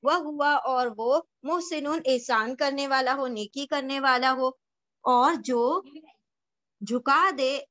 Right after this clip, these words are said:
उसके चेहरे को अल्लाह की तरफ और वो मुहसिन हो, नेकोकार हो, फकत तो अलबत्ता तहकीक, तो बेशक, इस्तमसका बिल उर्वतिल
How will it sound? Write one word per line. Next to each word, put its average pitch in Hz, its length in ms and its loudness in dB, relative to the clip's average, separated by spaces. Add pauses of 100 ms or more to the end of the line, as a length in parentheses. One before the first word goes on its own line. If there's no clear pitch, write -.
(140)
उसके 294 420 -6
चेहरे 247 420 0
को 220 120 0
अल्लाह 240 380 2
की 240 200 -4
तरफ 240 440 2
और 226 320 0
वो 262 320 0 (300)
मुहसिन 269 520 -6
हो, 285 140 -6
नेकोकार 226 680 -2
हो, 339 360 0 (100)
फकत 277 560 -8 (540)
तो 359 420 -6
अलबत्ता 226 480 -8
तहकीक, 202 760 -10 (760)
तो - 960 -10
बेशक, - 840 -6 (1900)
इस्तमसका 320 920 -6
बिल 240 260 -2
उर्वतिल 247 760 -8